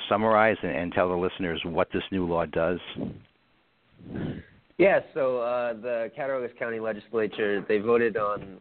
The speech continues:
Speaker 2: Wednesday, like, to decide whether, uh, they should increase the legal age for purchas-, purchasing tobacco from eighteen to twenty-one. So basically what that does is increase the, the, um, the age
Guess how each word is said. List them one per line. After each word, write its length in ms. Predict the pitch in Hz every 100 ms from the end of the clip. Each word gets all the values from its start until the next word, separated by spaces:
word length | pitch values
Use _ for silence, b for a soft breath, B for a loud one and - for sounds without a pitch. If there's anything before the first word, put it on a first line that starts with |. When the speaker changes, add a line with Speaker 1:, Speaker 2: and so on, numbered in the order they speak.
| -
Speaker 2:
Wednesday, 480 | 101 95 101 98 85 -
like, 200 | 85 85
to 160 | - 104
decide 320 | - 104 101
whether, 480 | 101 95 95 92 -
uh, 360 | 90 87 85 85 B B B -
they 80 |
should 200 | 107 113
increase 400 | 101 98 - 110 -
the 80 | 104
legal 340 | 101 104 98
age 260 | 95 98 95
for 80 | -
purchas-, 440 | 95 107 - 104 92 -
purchasing 380 | 117 107 107 101
tobacco 580 | 101 101 104 104 120 113 -
from 300 | 95 92 92 -
eighteen 400 | 104 107 - 107
to 80 | 104
twenty-one. 580 | 95 107 101 98 104 113 - B B B B B -
So 160 | 110 104
basically 380 | 107 101 - 104
what 160 | 107
that 160 | 104 90
does 240 | 107 101
is 120 | 95
increase 420 | 92 101 92 98 92 -
the, 420 | 98 95 90 87
the, 480 | 101 101 101 - 95
um, 380 | 92 92 92 90 - -
the 80 | 113
age 460 | 98 117 117 107